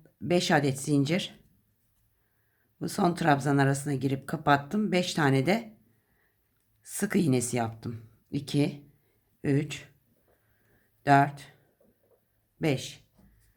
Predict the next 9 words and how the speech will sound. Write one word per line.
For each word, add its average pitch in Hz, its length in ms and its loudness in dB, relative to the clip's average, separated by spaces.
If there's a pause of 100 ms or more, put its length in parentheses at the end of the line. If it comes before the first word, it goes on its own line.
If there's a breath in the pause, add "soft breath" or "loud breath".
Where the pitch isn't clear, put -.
(680)
İpim 127 200 -6
düşecek. 131 580 -8 (3250)
Dibindeki 160 500 2
yuvaya 147 340 2
altıncı 147 600 0
sık - 300 -6
iğnemi 139 380 2
girip 165 320 -4 (1800)
sabitledim. 147 1000 0